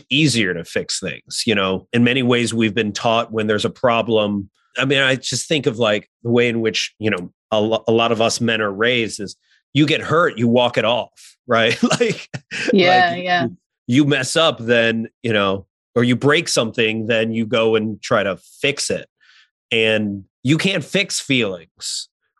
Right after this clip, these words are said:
Speaker 1: And that frustrates a lot of us because,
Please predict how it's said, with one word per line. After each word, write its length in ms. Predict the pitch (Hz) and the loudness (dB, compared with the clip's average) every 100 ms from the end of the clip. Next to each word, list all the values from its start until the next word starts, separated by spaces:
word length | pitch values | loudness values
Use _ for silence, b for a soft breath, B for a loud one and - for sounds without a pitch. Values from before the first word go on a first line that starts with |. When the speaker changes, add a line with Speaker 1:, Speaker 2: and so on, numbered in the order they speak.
| - | -2
Speaker 1:
And 160 | 117 | 2
that 320 | 127 147 147 - | 2 0 -4 -14
frustrates 1120 | - - 143 151 - - 104 87 - - - | -8 2 2 2 -2 -2 -2 -4 -6 -6 -2
a 80 | 107 | -2
lot 240 | 104 92 85 | 0 -2 -6
of 100 | 76 | -12
us 380 | 52 - - - _ _ _ _ | -10 -6 -6 -10 _ _ _ _
because, 680 | - 110 117 104 104 - - | -2 2 2 2 0 -2 -8